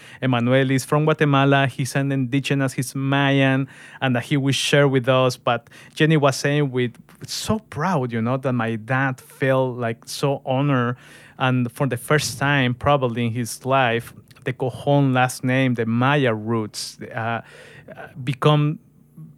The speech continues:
rather to be something shameful, becomes something totally new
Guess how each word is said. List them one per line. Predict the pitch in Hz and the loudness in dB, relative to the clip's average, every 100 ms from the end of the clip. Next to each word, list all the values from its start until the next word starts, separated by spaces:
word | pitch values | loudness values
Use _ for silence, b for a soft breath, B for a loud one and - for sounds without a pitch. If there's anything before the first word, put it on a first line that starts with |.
| - 147 | -12 -2
rather | 147 156 160 | 2 4 2
to | - 127 117 - 151 - 147 127 | 0 -6 -8 -18 -18 -16 -14 -4
be | 156 165 | -2 -2
something | 151 - 156 151 135 123 | -2 0 0 0 0 -2
shameful, | - 165 175 170 135 123 123 - B B B B - 147 - | 0 2 4 4 4 4 2 -2 B B B B -18 -16 -8
becomes | 143 123 147 147 143 | -6 -2 2 2 0
something | - 160 151 - 151 131 123 - _ _ _ _ _ | -2 2 2 0 -2 -2 -2 -6 _ _ _ _ _
totally | - 160 151 127 | 2 2 2 2
new | 131 135 151 160 135 135 | 2 4 6 6 4 2